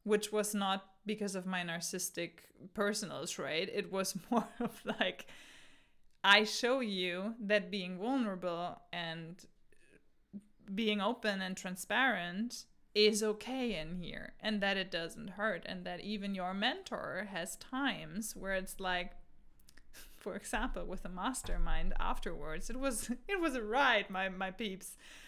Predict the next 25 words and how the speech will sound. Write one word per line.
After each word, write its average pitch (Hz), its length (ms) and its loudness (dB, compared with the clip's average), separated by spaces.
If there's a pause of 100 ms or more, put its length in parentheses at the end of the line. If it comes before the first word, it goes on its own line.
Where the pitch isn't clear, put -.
(180)
We 254 440 2
thought 262 320 6
about 202 500 4
open 202 300 -4
because 202 500 -4
we 208 160 -2
had 202 180 2
a 196 60 -2
lot 190 220 0
of 190 160 -8
people 202 360 -4
reaching 196 360 -2
out 190 200 0
to - 140 -2
us 190 220 0
like, 180 160 -2
"Oh - 20 -4
my 302 160 0
God, 294 160 2
I 277 100 0
don't 262 200 -2
want 262 160 0
this 254 100 -8
container 247 480 -2
to - 160 -10